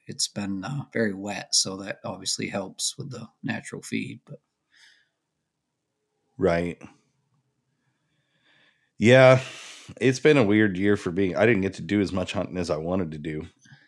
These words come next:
Speaker 2: but we're getting the dogs back out finally, so that's nice.
Speaker 1: Yeah.
Speaker 2: I just, I miss having bear meat in the freezer. Uh, like, this is the first year we haven't had bear meat in the freezer in a while, so I got another month and a half if they're still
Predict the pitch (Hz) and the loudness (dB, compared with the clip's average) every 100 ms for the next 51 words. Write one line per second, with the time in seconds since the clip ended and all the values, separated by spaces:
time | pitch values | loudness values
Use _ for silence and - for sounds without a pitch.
0 | _ _ _ - - 165 76 - _ _ | _ _ _ -14 -4 -4 -4 -10 _ _
1 | _ _ _ _ _ _ _ _ - 120 | _ _ _ _ _ _ _ _ 0 4
2 | 110 87 85 87 87 - 87 87 85 82 | 4 2 0 0 0 0 -2 0 -2 -4
3 | - 82 82 85 90 85 90 92 - 78 | -4 -4 -4 -6 -6 -2 -2 -2 -4 -6
4 | 82 - - _ - 131 127 110 - _ | -6 -8 -12 _ 0 2 2 -4 -12 _
5 | _ - _ 95 87 - - - 110 101 | _ -20 _ -6 -4 -8 -12 2 4 4
6 | 92 92 90 87 78 92 95 90 87 85 | 2 2 2 0 2 2 2 -2 -4 -8
7 | - 90 85 87 - - 110 113 120 127 | -6 -6 -4 -6 -6 0 4 6 4 4
8 | - 98 - - - - 151 - - 143 | 2 -4 -8 -12 -14 4 4 6 6 8
9 | 110 113 107 101 87 95 95 95 92 - | 8 6 6 4 2 0 0 -2 -2 -2
10 | 90 92 92 87 85 85 87 82 82 - | -2 0 0 0 -2 2 4 2 0 0
11 | 87 - - _ _ - 104 123 110 107 | 0 0 -6 _ _ 2 6 8 8 6
12 | 101 90 95 104 98 90 90 95 92 85 | 4 2 2 2 2 -4 0 2 2 0
13 | - - 87 - 90 - 95 90 | -4 -10 -12 -6 -4 -2 0 0